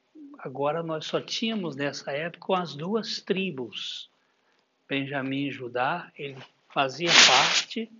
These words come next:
ele era hebreu de hebreus, quanto à lei, ele era fariseu. Isto aqui era o, o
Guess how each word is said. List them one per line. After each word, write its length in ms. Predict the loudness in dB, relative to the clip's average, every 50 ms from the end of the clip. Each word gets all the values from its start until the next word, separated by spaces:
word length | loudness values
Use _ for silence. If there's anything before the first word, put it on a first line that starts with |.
| _ _ _ _ _ _ -20 -20 -20 -20 -20 _ _ 4
ele 340 | 6 6 6 6 8 8
era 480 | 8 10 8 8 8 8 8 8 6 4 2
hebreu 760 | 2 2 2 2 4 4 8 10 12 12 12 12 12 12 8
de 160 | 6 4 4
hebreus, 1000 | 4 4 4 2 0 0 0 0 0 0 0 -2 -2 -6 -10 -14 -14 -14 -14 -18 -20 _ _ _ _ _ _ _ _ _ _ _ _ _ _ _ _ _ _ _ _ _ _ _ _ _ _
quanto 460 | 6 8 10 10 10 8 10 10 10
à 80 | 10 12
lei, 600 | 10 8 10 10 10 12 10 8 6 4 0 -2 0
ele 260 | 0 0 2 2 2
era 240 | 2 4 2 0 0
fariseu. 760 | 2 6 6 8 8 6 4 2 2 2 4 4 4 4
Isto 260 | 0 -4 -6 0 0 0
aqui 440 | 0 0 -4 -4 -2 -2 0 0 0 0 2 2 2 4 4 4 6 8
era 220 | 8 8 8 8
o, 500 | 6 4 2 0 -2 -4 -8 -6 -4 -4
o 40 | -4